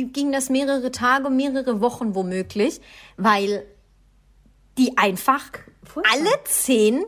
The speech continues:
Speaker 1: zwei Stunden lang geschrien haben.
Speaker 2: Und das war aber auch ganz schlecht geschnitten. Also
Speaker 1: Total.
Speaker 2: immer diese Cuts vor der Werbung.
Speaker 1: Aber da waren wir auch kurz, äh, kurz überrascht. Das war so, huch, schon wieder Werbung.
Speaker 2: Ja, also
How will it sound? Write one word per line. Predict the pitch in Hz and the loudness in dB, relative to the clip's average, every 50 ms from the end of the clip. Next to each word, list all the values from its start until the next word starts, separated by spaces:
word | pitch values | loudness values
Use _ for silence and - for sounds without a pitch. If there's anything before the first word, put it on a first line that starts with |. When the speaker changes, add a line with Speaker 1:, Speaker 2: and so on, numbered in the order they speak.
| - - | -8 -10
Speaker 1:
zwei | - - - - 214 185 196 185 180 190 196 277 | -10 -8 -6 -6 -6 -6 -6 -6 -4 -4 -4 -4
Stunden | - - - - - 226 208 180 175 170 - 262 294 269 | -4 -6 -8 -6 -4 -4 -2 -2 -4 -6 -4 0 0 2
lang | 220 175 175 180 190 240 233 | 2 2 0 -2 -4 -4 -4
geschrien | 311 302 - - - 381 403 539 571 605 370 202 180 | -4 -2 -2 -2 0 2 2 2 0 -2 -4 -4 -2
haben. | 185 190 190 185 196 202 202 208 - - | -2 -2 -2 -2 -2 -4 -6 -6 -4 -2
Speaker 2:
Und | 247 214 | -2 0
das | 202 202 208 214 | -2 -2 -2 0
war | 202 | 0
aber | 196 202 - | 0 2 0
auch | 202 196 - - | -2 -2 -4 -6
ganz | 196 196 247 - - | -6 -6 -6 -8 -8
schlecht | - 220 202 220 - - - | -8 -6 -6 -6 -6 -8 -12
geschnitten. | - 175 - - 190 180 - - 170 151 - _ _ _ _ _ _ _ _ _ _ | -14 -12 -10 -8 -8 -8 -8 -8 -12 -16 -16 _ _ _ _ _ _ _ _ _ _
Also | 190 214 - 294 | -4 0 0 2
Speaker 1:
Total. | 226 226 - 302 | 2 2 0 0
Speaker 2:
immer | 339 339 | 0 0
diese | 269 - | 0 -2
Cuts | - - 247 247 240 - - | -2 -2 -2 -2 -4 -8 -8
vor | - - 208 180 | -2 0 2 2
der | 180 165 160 | 2 2 0
Werbung. | 180 180 190 233 285 254 196 175 170 170 165 165 | 2 2 4 4 2 2 0 -4 -4 -4 -4 -4
Speaker 1:
Aber | 180 180 | -2 0
da | 190 202 220 | 0 2 2
waren | 330 523 523 | 2 2 4
wir | 302 320 | 2 2
auch | - - | 0 0
kurz, | - - 226 190 190 - - - - | -2 -2 -2 -2 -2 -4 -10 -10 -6
äh, | - 180 180 175 185 180 | -2 -2 0 0 -2 -4
kurz | - - 208 - | -8 -12 -14 -12
überrascht. | - 180 185 180 170 160 170 175 180 - - - - _ _ _ _ - | -12 -10 -8 -8 -4 -2 -2 -2 -4 -6 -14 -16 -18 _ _ _ _ -20
Das | 240 - - - | -20 -18 -12 -8
war | 214 240 262 285 294 294 | -6 -4 -4 -4 -4 -6
so, | 302 294 294 285 285 302 | -4 -2 -2 2 4 4
huch, | 466 554 - - - - | 4 4 4 -2 -14 -10
schon | - - 262 226 | -6 -4 -2 -2
wieder | 208 196 185 185 | -2 -2 -4 -4
Werbung. | 180 175 214 285 311 339 _ _ _ _ - - | -6 -10 -10 -10 -12 -14 _ _ _ _ -8 -4
Speaker 2:
Ja, | 202 180 180 190 247 330 294 - | -4 -2 0 2 2 4 4 2
also | 170 190 196 190 | 0 -2 -6 -6